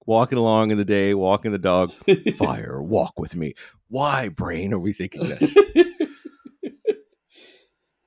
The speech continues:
Speaker 2: I feel you. I feel you. Occasionally, uh, my brain will play random theme songs from cartoons I've not watched in literally decades.
Speaker 1: Like Mighty
Speaker 2: It's like,
Speaker 1: Mouse?
Speaker 2: uh, for me, it's actually Hong Kong Phooey.
Speaker 1: That's a good one.
Speaker 2: <laughs>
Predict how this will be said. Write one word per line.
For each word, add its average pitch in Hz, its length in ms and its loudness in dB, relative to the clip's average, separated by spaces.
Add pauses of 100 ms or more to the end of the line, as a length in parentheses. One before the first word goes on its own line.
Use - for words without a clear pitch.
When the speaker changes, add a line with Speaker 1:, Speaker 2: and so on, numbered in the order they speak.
(120)
Speaker 2:
I - 100 -4
feel 113 260 2
you. 104 140 0 (120)
I 107 60 -6
feel 107 180 0
you. 104 140 0
Occasionally, 117 680 -2
uh, 107 220 -2
my 117 160 -6
brain 117 420 -6
will 110 300 -10 (360)
play 123 380 2
random 113 540 -4
theme 117 300 -6
songs 120 300 -4
from 117 80 -10
cartoons 120 460 -4
I've 107 180 0
not 107 160 2
watched 113 260 0
in 110 180 -6
literally 107 300 -2
decades. 95 540 -6 (1040)
Speaker 1:
Like 98 200 -2
Mighty 101 200 4
Speaker 2:
It's 104 60 2
like, 110 160 4
Speaker 1:
Mouse? - 80 -14 (1120)
Speaker 2:
uh, - 120 -4
for 185 100 0
me, 202 140 0
it's 233 120 -2
actually 185 200 0
Hong 156 140 2
Kong 131 160 2
Phooey. 127 300 2 (1200)
Speaker 1:
That's 87 160 -2
a 101 40 -6
good 92 120 -2
one. 85 180 -8
Speaker 2:
<laughs> - 40 -20